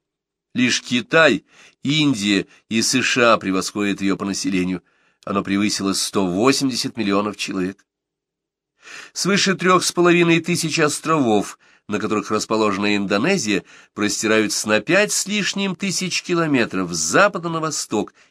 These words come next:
и на две тысячи с севера на юг. Их общая площадь около двух миллионов квадратных километров,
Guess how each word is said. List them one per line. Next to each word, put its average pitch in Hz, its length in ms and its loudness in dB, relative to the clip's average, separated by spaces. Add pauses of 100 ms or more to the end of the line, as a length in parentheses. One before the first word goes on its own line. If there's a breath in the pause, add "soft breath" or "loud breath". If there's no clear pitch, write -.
и 92 80 -4
на 90 120 2
две 90 160 2
тысячи 139 460 -6
с - 120 -8
севера 101 340 -6
на 98 100 -10
юг. 90 280 -12 (800)
Их 113 180 -2
общая 208 440 2
площадь 107 580 -2
около 90 240 -4
двух 110 400 -6
миллионов 120 540 0 (220 soft breath)
квадратных 95 580 0
километров, 156 580 -2